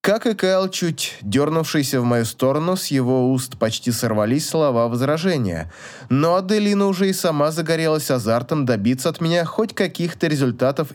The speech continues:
именно сегодня. Или просто доказать, что это невозможно, и мне стоит слушаться их и повторять одни и те же действия изо дня в день.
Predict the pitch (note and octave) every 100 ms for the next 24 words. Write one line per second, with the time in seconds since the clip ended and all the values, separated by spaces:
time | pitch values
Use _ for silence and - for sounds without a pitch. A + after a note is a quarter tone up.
0 | - A#2 B2+ C#3 C#3 C3+ - C#3+ E3+ G3
1 | G2 E2+ E2 - _ - B3+ B3+ B3+ A3+
2 | A#3 G3 G3 F3 E3+ G3 - F3 F#3+ F#3
3 | C3+ A2+ A2+ C3+ D3 C#3 C3+ C3+ - -
4 | B2+ C3 C3+ C3 C#3+ C3 - A2+ C3+ F#3
5 | F3+ G3 F#3+ G3 F#3 D3+ C3+ C3 C3 A2+
6 | G2 C#3 G3+ A3 - D3+ C#3+ A2 A2+ D3
7 | - E3+ E3 B2 F#2 G2 G2+ F#2 F2 E2+
8 | C#2+